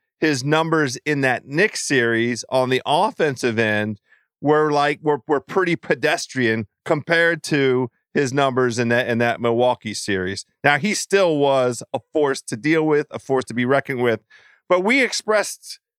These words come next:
this frustration throughout that Knicks series. Why were the Knicks not hunting Jimmy Butler on defense? And there was a game plan aspect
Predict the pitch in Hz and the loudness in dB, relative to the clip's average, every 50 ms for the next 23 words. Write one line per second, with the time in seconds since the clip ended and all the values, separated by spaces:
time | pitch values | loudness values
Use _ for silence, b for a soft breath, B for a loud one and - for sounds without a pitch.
0 | _ - 156 170 170 - - - 170 160 151 - - 175 170 170 - - 165 147 | _ -2 0 0 0 0 0 0 0 0 0 0 0 0 0 2 0 0 -2 -2
1 | 135 - 156 156 156 156 165 196 208 - - 160 151 - 151 156 185 - - - | 0 0 0 2 2 2 2 0 0 0 0 -2 -2 0 0 -2 -2 -2 -4 -2
2 | - 160 143 131 123 120 117 113 120 113 - - _ _ _ _ _ _ _ _ | 0 0 2 2 2 2 0 0 -2 -2 -6 -10 _ _ _ _ _ _ _ _
3 | _ - 151 160 170 190 220 240 220 185 185 190 190 185 165 156 143 151 165 170 | _ -2 0 0 2 4 2 2 2 2 2 2 2 0 0 -2 0 0 0 0
4 | - - - 135 127 143 147 156 - - - - 170 160 147 120 - 127 113 - | 0 -2 -8 -6 -2 -2 -2 -2 -4 -6 -4 -2 -2 -2 0 -2 -4 -4 0 0
5 | 156 143 135 127 95 - 135 139 135 - - 107 117 135 139 139 123 95 - - | 0 2 2 -2 -2 0 0 -2 -2 -2 -4 0 2 2 2 2 0 -2 -2 -2
6 | 139 135 - - 101 90 82 82 - - - - _ _ _ _ _ - 147 143 | -2 -2 -2 -6 -8 -10 -10 -10 -14 -16 -16 -16 _ _ _ _ _ 0 2 2
7 | 143 143 147 151 143 131 139 131 120 180 202 226 254 254 - - - 156 139 127 | 4 4 2 2 2 2 0 0 0 0 0 2 2 0 -2 -2 -4 -2 -2 0
8 | 123 120 117 113 123 - _ - 139 135 139 143 - - - 135 127 123 123 - | -2 -2 -2 -4 -6 -8 _ -2 0 0 0 -2 -4 -4 -2 0 2 2 0 -2
9 | _ - - | _ -20 -20